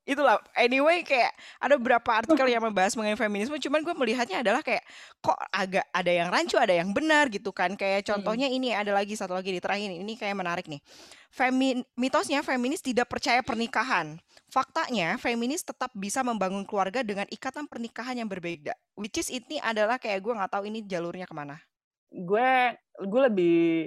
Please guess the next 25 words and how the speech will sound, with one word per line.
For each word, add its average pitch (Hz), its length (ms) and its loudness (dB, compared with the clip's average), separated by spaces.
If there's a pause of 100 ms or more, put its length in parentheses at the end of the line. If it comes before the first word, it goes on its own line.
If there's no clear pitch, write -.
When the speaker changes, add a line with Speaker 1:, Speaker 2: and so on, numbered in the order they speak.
(160)
Speaker 2:
condong 185 480 -4
ke 208 80 -2
yang 165 320 -2
feminisme 180 560 -8
tuh 233 160 -14
mengajarkan 185 720 -8
soal 190 240 -8
kesetaraan 170 560 -8
sih - 240 -18
gitu. - 240 -20 (240)
Speaker 1:
Mm-mm. 185 320 -12 (320)
Speaker 2:
Karena 247 240 2
memang 185 480 0 (880)
bukan 214 240 2
hanya 226 160 -2
memperjuangkan 208 560 -2
kesetaraan 190 560 -2
wanita 190 480 -4
gitu, 165 240 -6
eh, 185 160 -2
perempuan, 190 480 -2
tapi 226 160 -8
juga 208 160 0
memperjuangkan 180 480 -6
kesetaraan 175 400 -8